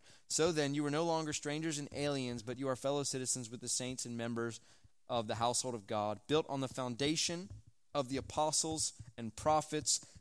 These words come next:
Christ Jesus himself being the cornerstone, in whom the whole structure, being joined together, grows into a holy temple in the Lord.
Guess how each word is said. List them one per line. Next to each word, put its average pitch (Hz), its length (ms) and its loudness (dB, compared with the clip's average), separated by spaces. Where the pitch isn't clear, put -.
Christ 127 320 -2
Jesus 147 320 0
himself 127 420 2
being 123 200 -4
the 113 60 -2
cornerstone, 123 680 -4
in 143 140 -2
whom 120 320 -2
the 107 120 0
whole 151 260 -4
structure, 117 640 0
being 117 180 -2
joined 131 260 0
together, 113 380 0
grows 123 400 0
into 113 180 -2
a 104 40 -2
holy 123 260 -2
temple 117 380 -4
in 120 140 -4
the 127 80 0
Lord. 101 360 -6